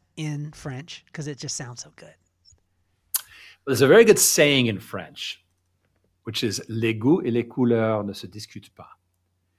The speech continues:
Speaker 2: There is no arguing taste or colors. What that really says is, you gotta let people have,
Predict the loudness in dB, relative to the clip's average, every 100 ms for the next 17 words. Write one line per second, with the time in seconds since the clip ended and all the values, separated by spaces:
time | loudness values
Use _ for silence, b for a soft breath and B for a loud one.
0 | _ _ _ -4 0 0 -2 -4 -2 0
1 | 2 2 0 -2 -4 -4 -4 -8 -10 -12
2 | -16 -20 _ _ _ -20 -12 -10 -8 -10
3 | -12 -18 _ -20 -20 -18 -16 -16 -18 -20
4 | -20 -20 _ _ _ _ _ _ _ -8
5 | -4 -2 0 0 0 -2 -2 -2 -4 -8
6 | -8 -14 _ _ _ _ _ _ _ _
7 | -16 -12 -4 -2 0 -2 -4 -10 -8 -8
8 | -10 -12 -14